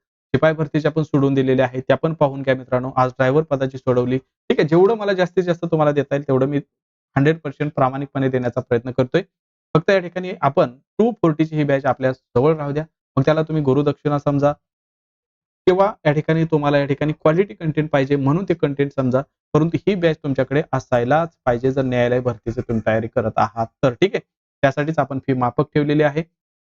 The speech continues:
पुन्हा हे बर्डन येऊ नये की कशी करू, काय करू, म्हणून आपण एवढी माफक फी ठेवलेली आहे. काही विचारायचं असेल तर बहात्तर अठ्ठेचाळीस त्र्याण्णव झिरो एक शहात्तर या नंबरला कॉल करा किंवा WhatsApp देखील करू शकता. व्हिडिओ माहितीपूर्ण वाटल्यास एक लाईक नक्की करा. नवीन असाल तर चॅनलला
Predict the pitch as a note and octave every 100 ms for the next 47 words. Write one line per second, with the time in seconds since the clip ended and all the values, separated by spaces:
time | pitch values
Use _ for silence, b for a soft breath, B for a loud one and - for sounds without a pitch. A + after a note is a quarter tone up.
0 | _ _ _ _ _ C#3 C3+ D#3 D#3+ D#3
1 | D3+ D#3 D3+ D3 C#3+ C#3+ C3+ C#3 - C3
2 | C3+ C3+ C3 - C3 C#3 _ _ - C#3
3 | E3 C#3 C3 B2+ A#2+ C3+ A2+ A#2 - A#3+
4 | - A#2 G#2 G2 G2 D#3 G3 G3 F#3+ F#3
5 | F3+ E3+ F3 F3 D#3 C#3+ - D3 C#3 D3
6 | D3 C#3 C3 B2+ C3 B2+ - B2+ C3 B2+
7 | B2 B2+ C#3 - _ _ - D3 D#3 D3+
8 | D#3 D#3+ _ _ - G3 F3 C3 - A#2+
9 | A#2 E3 A3+ - _ C#3+ A#2+ - G#2 _
10 | - _ _ _ D#3 F#3+ F#3+ D#3 D#3+ D#3+
11 | D3 C#3+ - C#3 C#3 C3 C3 A#2+ B2+ C3
12 | D3 C3+ C3+ B2+ B2 A#2+ A#2 A#2 - A2+
13 | A2+